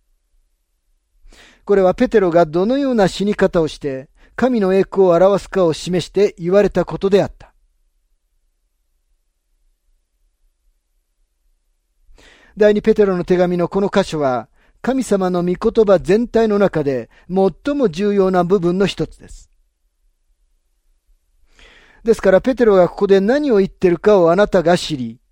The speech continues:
理解することができるように、この箇所をかなり注意深く学ぶ必要があると思います。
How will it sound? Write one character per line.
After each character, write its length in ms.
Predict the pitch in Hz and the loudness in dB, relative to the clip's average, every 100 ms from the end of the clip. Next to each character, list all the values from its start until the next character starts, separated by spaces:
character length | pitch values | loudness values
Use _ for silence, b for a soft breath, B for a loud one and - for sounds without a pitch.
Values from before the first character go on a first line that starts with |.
| _ 170 | _ -8
理 120 | 240 | -2
解 200 | 247 196 | 0 0
す 140 | - | 0
る 100 | 180 | -6
こ 140 | - 185 | -4 -4
と 100 | 220 | 0
が 140 | 196 | 0
で 160 | 156 160 | 2 -2
き 180 | - | -4
る 120 | 220 190 | -4 0
よ 140 | 180 | 0
う 40 | |
に、 260 | 139 156 190 b b b b b | 0 -6 -10 b b b b b
こ 160 | 226 | -4
の 140 | 254 247 | -2 0
箇 140 | 247 262 | 0 0
所 240 | 226 170 | 0 -2
を 40 | 156 | -2
か 220 | - 285 | -2 0
な 120 | 240 | 0
り 160 | 175 160 - | -2 -4 -12
注 320 | - 240 247 | -8 -6 -4
意 120 | 233 | -4
深 340 | 180 233 190 | -4 0 0
く 220 | - 208 180 | 0 -2 0
学 260 | 170 185 | 0 0
ぶ 120 | 175 | -2
必 280 | 170 - - | -4 -8 -4
要 100 | 175 | -2
が 240 | 180 214 - | 2 0 0
あ 100 | 196 | -4
る 80 | 165 | -2
と 140 | 196 | -2
思 120 | 190 | -2
い 60 | 113 | -4
ま 100 | 85 | -12
す。 220 | - - | -20 -20